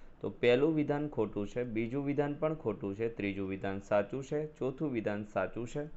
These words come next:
પાંચમું વિધાન સાચું છે, છઠ્ઠું ખોટું અને સાતમું ખોટું. ત્યાર પછી પ્રશ્ન નંબર ચાર છે, મને ઓળખો. મારું એક કાર્ય ગવેષણા પણ હતું.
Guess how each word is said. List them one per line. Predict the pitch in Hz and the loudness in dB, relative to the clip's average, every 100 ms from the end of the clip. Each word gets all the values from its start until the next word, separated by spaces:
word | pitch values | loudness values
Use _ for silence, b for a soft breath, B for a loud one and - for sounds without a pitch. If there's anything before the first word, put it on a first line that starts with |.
| b b b b | b b b b
પાંચમું | - 120 123 147 151 | 0 0 0 -2 0
વિધાન | 139 143 143 | 0 -2 -4
સાચું | - 104 - 107 | 0 0 0 -6
છે, | 104 120 120 | -4 -6 -4
છઠ્ઠું | 113 104 110 101 | -6 -4 -4 -2
ખોટું | - 131 131 147 147 B B - | 0 0 0 -4 -4 B B -8
અને | 104 | -4
સાતમું | 104 - 98 - 117 165 - - - - | -2 0 0 0 -4 -4 -6 -16 -20 -10
ખોટું. | - 104 - 90 - - - b b - | -2 -2 -2 -10 -12 -18 -20 b b -10
ત્યાર | - 143 170 | 4 6 8
પછી | 175 170 | 6 2
પ્રશ્ન | 165 151 123 131 | 2 0 -2 -2
નંબર | 131 127 131 | -2 0 0
ચાર | - 110 107 | 2 2 2
છે, | 104 104 | 0 -2
મને | 113 98 | -2 -2
ઓળખો. | 95 104 139 147 120 - - - | 0 2 2 0 -4 -6 -16 -6
મારું | 113 131 175 190 | 0 2 2 0
એક | - 185 165 | 0 -2 -2
કાર્ય | - 139 113 104 117 | 2 2 4 2 0
ગવેષણા | 117 113 131 160 - 160 156 | 2 0 0 -2 -2 -2 -2
પણ | - 147 | -4 -4
હતું. | 127 95 - 87 | -2 -4 -4 -10